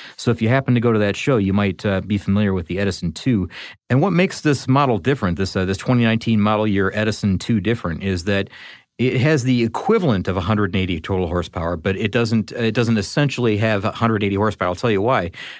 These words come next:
Uh, you might have already guessed this. It has twin electric motors. So this is an all-electric version.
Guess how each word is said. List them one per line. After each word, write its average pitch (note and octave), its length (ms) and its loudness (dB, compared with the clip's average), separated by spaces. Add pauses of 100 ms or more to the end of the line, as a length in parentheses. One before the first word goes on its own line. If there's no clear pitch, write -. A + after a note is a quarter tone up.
Uh, G2+ 100 2
you G#2 160 2
might A#2+ 140 4
have A2+ 60 2
already G#2 180 0
guessed B2+ 280 -2
this. E2+ 220 -6
It - 120 -6
has A2 360 0
twin D#3 340 0
electric C3 440 0
motors. A2+ 400 0
So F#2 240 -2
this G2 180 -4
is G2+ 100 -2
an G2+ 120 0
all-electric A#2 560 0
version. A2 480 2